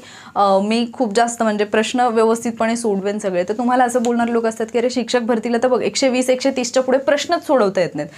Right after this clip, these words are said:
म्हणजे तुम्ही प्रश्न वाचूच शकत नाही. प्रश्न वाचून तुम्ही फार फार तर एकशे तीस, एकशे चाळीस पर्यंत जाऊ शकता, त्याच्या पुढचे प्रश्नही वाचता येत नाहीत, तुम्हाला फक्त टिक मार्क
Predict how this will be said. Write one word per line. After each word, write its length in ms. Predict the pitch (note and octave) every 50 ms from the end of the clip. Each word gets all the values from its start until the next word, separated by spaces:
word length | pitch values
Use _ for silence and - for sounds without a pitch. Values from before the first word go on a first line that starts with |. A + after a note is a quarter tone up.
| - - - - - -
म्हणजे 160 | B3 C4 D4+
तुम्ही 200 | D4 F4 F#4 F#4
प्रश्न 260 | F4+ E4+ F4 - G4+
वाचूच 500 | G4+ F4 C#4 A3 A#3 A#3 - E4 D#4+ -
शकत 300 | - D4+ D#4 - G#3 G#3
नाही. 120 | - D3+ - - - - _ -
प्रश्न 280 | C#4+ C#4+ D4 - - F#4
वाचून 500 | F4+ F4 C#4 B3+ - - D4 D#4 D#4+ D4
तुम्ही 180 | D#4+ D4 E4+ F#4
फार 240 | F4 C#4 A#3 A#3+
फार 200 | A#3+ C4+ B3 B3 B3+ D4
तर 80 | C#4
एकशे 220 | B3+ B3 - C4+ C4
तीस, 300 | C4 C4+ E4 G#4+ - C4+
एकशे 220 | B3+ B3+ - C#4+
चाळीस 320 | C4+ C4+ A3 G#3 A#3 A#3
पर्यंत 340 | - B3 A3+ A#3 A#3 A#3 B3+
जाऊ 180 | A#3 A3+ A3 A3
शकता, 280 | A3 A#3 G#3+ A3 C4+
त्याच्या 260 | C4 C4 A3+ A#3 A#3+ A3+
पुढचे 260 | A3+ A#3 A3+ - C4+
प्रश्नही 760 | C4 - B3+ A#3+ A#3 A#3+ - - C4 C4 B3 A#3 B3+ D4+ D#4+
वाचता 380 | - A#3 G3+ G3 - - G#3
येत 80 | G3 F#3+ G3
नाहीत, 180 | G#3+ A#3 A#3
तुम्हाला 220 | A3+ G#3+ G#3+ G#3+ A3
फक्त 220 | - A#3 - C4+
टिक 280 | C4+ C4+ B3+ A3+ - G3+
मार्क 200 | G3 F#3+ F#3+